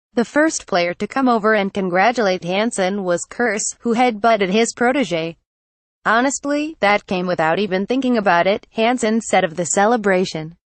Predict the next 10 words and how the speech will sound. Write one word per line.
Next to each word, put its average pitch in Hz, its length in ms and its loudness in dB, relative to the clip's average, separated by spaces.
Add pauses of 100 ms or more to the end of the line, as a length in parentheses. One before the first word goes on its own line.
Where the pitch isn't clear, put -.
(440)
The 214 80 0
Jets 226 340 0
drafted 233 460 2
Hansen 185 420 -2
in 214 200 0
fourth 233 300 0
round 240 340 2
this 233 220 0
past 220 440 -2
spring. 185 520 -2